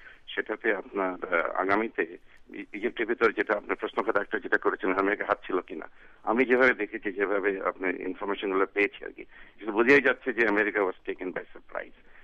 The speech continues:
এবং আমেরিকান রাষ্ট্র, যেটা আমি আগে বলেছি, আমেরিকান রাষ্ট্রদূত কিন্তু ওই যারা তারিফ স্কোয়ারে মিলিটারির পক্ষে এসে যারা আপনার ঘটনাটা ঘটিয়েছে, তারা কিন্তু আমেরিকান অ্যাম্বাসেডারেরও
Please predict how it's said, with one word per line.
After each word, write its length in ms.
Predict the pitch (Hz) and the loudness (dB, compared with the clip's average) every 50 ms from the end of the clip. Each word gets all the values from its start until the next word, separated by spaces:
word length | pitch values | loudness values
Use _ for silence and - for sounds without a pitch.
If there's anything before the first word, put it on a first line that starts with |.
| - - | -20 -6
এবং 220 | 95 104 107 107 | 0 0 2 4
আমেরিকান 380 | 113 113 117 127 131 123 135 120 | 4 4 4 4 4 2 2 2
রাষ্ট্র, 280 | 113 110 - - 120 104 | 2 2 2 0 -2 0
যেটা 160 | 110 110 107 | 2 2 2
আমি 120 | 107 110 | 2 2
আগে 200 | 101 101 101 110 | 2 4 4 4
বলেছি, 400 | 101 98 98 98 95 - - 104 | 4 4 2 2 0 -2 0 2
আমেরিকান 320 | 101 98 101 104 110 110 98 | 2 2 2 2 0 2 2
রাষ্ট্রদূত 440 | 104 - - - 113 95 113 107 - - | 0 0 0 -4 -4 -2 -2 -4 -2 -2
কিন্তু 360 | 110 98 87 104 101 98 98 - - - - - - - | -2 -2 0 2 2 2 2 -2 -8 -20 -20 -20 -12 -6
ওই 120 | - 98 | -4 -4
যারা 260 | 92 87 104 104 113 110 | 2 4 4 4 4 2
তারিফ 360 | - - 107 104 123 123 - | 2 2 2 2 2 0 -2
স্কোয়ারে 380 | - - 123 110 107 117 113 | 0 2 4 4 6 6 4
মিলিটারির 420 | 101 98 107 110 107 - 117 117 98 - | 4 4 0 0 0 0 -2 -2 0 -2
পক্ষে 300 | 107 101 - - 120 107 | -4 -6 -4 -4 -4 -4
এসে 200 | 95 - 113 90 | -2 -2 -4 2
যারা 280 | 92 98 92 98 101 - - - - - - _ | 4 4 4 4 2 0 -2 -10 -20 -20 -14 _
আপনার 260 | - 95 87 101 98 85 | -4 -2 2 2 2 4
ঘটনাটা 340 | - 101 101 101 101 117 | 4 4 4 4 2 0
ঘটিয়েছে, 420 | - - 98 98 - 110 101 - 95 | -2 -2 -4 0 0 0 0 -2 -4
তারা 240 | - 101 98 101 98 | -2 0 2 2 2
কিন্তু 260 | - 104 98 - 101 | 2 -2 -4 0 0
আমেরিকান 340 | 98 98 101 107 107 110 104 | 2 2 2 2 0 0 -2
অ্যাম্বাসেডারেরও 800 | 101 101 95 104 104 - 110 107 107 104 101 95 98 90 - | -2 0 0 0 -2 -2 -2 -2 0 2 4 4 4 4 2